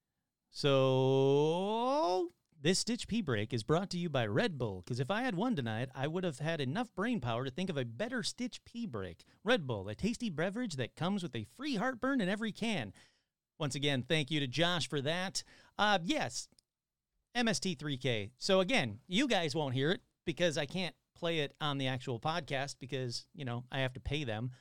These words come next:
But, and that's right, Eric, and Nessie's not a monster. That's damn, why didn't I start with Nessie's not a monster? Fuck, g-, good point, Eric. Uh, yeah, M S T three K. Every, every country has a monster. And if you guys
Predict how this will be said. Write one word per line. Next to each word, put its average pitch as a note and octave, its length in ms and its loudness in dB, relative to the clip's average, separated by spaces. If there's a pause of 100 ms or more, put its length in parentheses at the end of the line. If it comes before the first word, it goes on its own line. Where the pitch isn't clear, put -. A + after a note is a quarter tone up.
(240)
But, - 440 -2 (760)
and D#3+ 100 2
that's E3 180 2
right, E3+ 300 4
Eric, C3+ 320 -2 (240)
and C3+ 80 -6
Nessie's B2+ 300 -4
not A#2+ 100 -4
a C3+ 60 -6
monster. G2+ 340 -10 (380)
That's G3 220 2
damn, G3+ 300 0
why A#3+ 200 2
didn't F4 140 -2
I C#4 60 4
start B3+ 300 4
with E3 140 -4
Nessie's F#3+ 340 -2
not F#3+ 180 2
a E3 60 0
monster? C#3+ 520 -2 (100)
Fuck, G3 280 -8
g-, F#3 140 -10
good F#3+ 320 -10
point, F#3 260 -4
Eric. D3+ 300 -4 (680)
Uh, D#3 140 4
yeah, E3 240 2 (440)
M A3 160 0
S G#3 100 2
T G#3+ 160 -2
three F#3+ 280 -2
K. B2+ 460 0 (320)
Every, F3 280 2 (760)
every B3 340 0
country A#3+ 560 -2
has F#3+ 460 -4
a G3+ 80 -2
monster. B2 480 -4
And A2+ 80 -4
if C3 80 -4
you B3+ 80 0
guys D4 240 4